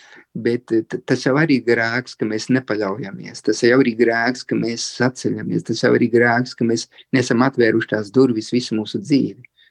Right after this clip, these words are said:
Tas jau arī grēks īstenībā. Un tas vienkārši, e, tā aizmirsam, ka mēs esam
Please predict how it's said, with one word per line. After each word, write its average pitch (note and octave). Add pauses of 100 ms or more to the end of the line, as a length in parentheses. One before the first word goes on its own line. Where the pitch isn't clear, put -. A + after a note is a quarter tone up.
(140)
Tas -
jau A2+
arī A2+
grēks A2
īstenībā. - (280)
Un A2+
tas C#3
vienkārši, D3+ (280)
e, A2+ (300)
tā -
aizmirsam, C3+
ka A2+
mēs C3+
esam B2